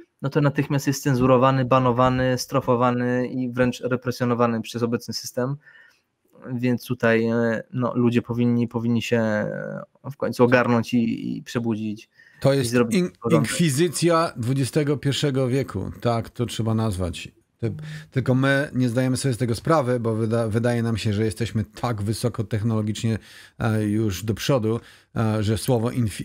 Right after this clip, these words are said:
Speaker 2: inkwizycja nie pasuje, ale moim zdaniem to jest właśnie odzwierciedlenie <laughs> inkwizycji.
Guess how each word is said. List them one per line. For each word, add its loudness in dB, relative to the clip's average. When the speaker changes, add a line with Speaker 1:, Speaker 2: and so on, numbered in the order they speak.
Speaker 2:
inkwizycja 0
nie 0
pasuje, 0
ale 2
moim 2
zdaniem 0
to 2
jest -2
właśnie 0
odzwierciedlenie 0
<laughs> -2
inkwizycji. -2